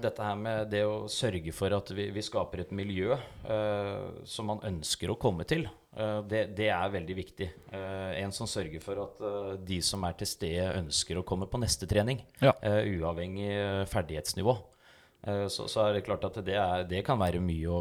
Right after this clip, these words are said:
Speaker 1: kreve, eh, men, men, eh, det burde være en ambisjon. Eh, det å legge rett til rette for de som ligger lengst fremme, eh, og de som ligger, eh, litt lenger bak, gjennom, eh, et positivt læringsmiljø,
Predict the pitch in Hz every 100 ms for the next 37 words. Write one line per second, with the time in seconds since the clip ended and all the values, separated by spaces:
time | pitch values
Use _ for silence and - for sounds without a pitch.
0 | - 95 78 90 131 117 101 98 95 98
1 | 95 95 87 92 92 92 90 90 87 95
2 | 95 82 85 82 82 85 95 - 101 131
3 | 113 - - 95 95 92 92 90 92 -
4 | - - - 92 92 92 92 98 - -
5 | 101 90 - - 92 85 90 90 90 76
6 | 76 - - 90 113 - 95 90 90 87
7 | 80 90 87 90 90 90 87 87 87 87
8 | 90 87 90 110 - - - - - -
9 | - - 87 90 92 92 90 90 90 92
10 | - 82 - 92 - 95 - 87 76 76
11 | 92 101